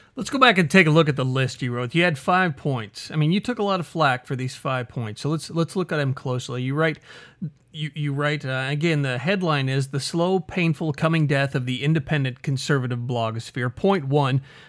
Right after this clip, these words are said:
"The right is structured differently than the left. We have a large, effective talk radio presence and tea parties for new conservatives to sink their energy into, so conservatives have more viable ways to get involved in the movement outside of blogging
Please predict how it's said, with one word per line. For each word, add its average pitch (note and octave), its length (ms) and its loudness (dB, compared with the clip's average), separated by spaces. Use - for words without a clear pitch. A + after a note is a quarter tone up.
"The D3 100 4
right F3 340 4
is F3 160 2
structured E3 600 0
differently C#3+ 500 0
than C3+ 220 4
the B2+ 80 -2
left. A2+ 400 -6
We D3 100 0
have C3+ 140 2
a C3+ 40 2
large, D#3 480 2
effective D#3 680 -2
talk E3 320 0
radio D3+ 340 2
presence C3+ 540 -2
and D3 180 0
tea A3+ 240 2
parties B2+ 480 0
for E3+ 160 2
new G3 220 6
conservatives C#3+ 760 2
to C3+ 140 -2
sink E3+ 300 0
their C#3+ 180 2
energy D#3 420 2
into, B2+ 300 -2
so D#3 200 -2
conservatives G3 800 2
have D3 280 2
more F#3 320 2
viable D#3+ 520 2
ways C#3 280 0
to - 100 -16
get C3 140 -6
involved C#3 480 0
in C3 80 0
the B2+ 80 -4
movement C3+ 480 0
outside C#3+ 500 0
of B2+ 80 -4
blogging C3 600 2